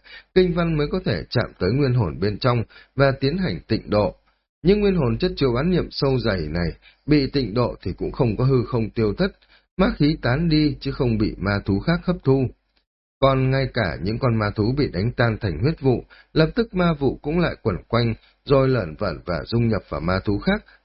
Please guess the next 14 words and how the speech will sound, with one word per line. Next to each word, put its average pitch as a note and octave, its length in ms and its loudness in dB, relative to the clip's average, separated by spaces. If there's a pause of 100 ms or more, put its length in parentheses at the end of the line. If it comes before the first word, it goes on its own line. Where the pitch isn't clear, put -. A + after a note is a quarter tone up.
khiến C#3 180 2
chúng C3 280 -2
càng F2+ 280 -4
thêm G2 200 -2
cường E2 280 -2
đại. F#2 180 2 (1500)
Ngưu C3+ 160 6
Ma A2+ 160 0
Vươn G#2 340 -2
thấy D#3 160 -4
tình F#2+ 240 -2
thế F#2 200 0
không B2 240 -2
ổn, F#2 160 0